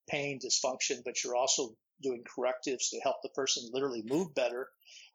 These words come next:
That type of technology helps me as a coach. I'm gonna embrace that because it also helps my retention within my gym.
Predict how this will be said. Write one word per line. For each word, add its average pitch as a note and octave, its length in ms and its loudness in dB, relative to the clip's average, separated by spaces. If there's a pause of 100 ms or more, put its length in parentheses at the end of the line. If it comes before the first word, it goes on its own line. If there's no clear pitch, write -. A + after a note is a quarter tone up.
That A3+ 180 2
type A#3+ 160 2
of D#3 80 -6
technology C3+ 760 -2
helps - 300 -2
me C3 100 -10
as A#2 140 -2
a G#2+ 140 -14
coach. D#3+ 280 0
I'm D#3+ 100 -4
gonna F#3 120 -4
embrace C3+ 560 2
that A2+ 240 0
because B2 240 -6
it B2+ 100 -8
also D#3 320 2
helps C3 280 -4
my A#2 80 -8 (100)
retention C#3 560 -6
within D3 340 -8
my E3 160 -2
gym. G#2+ 320 -6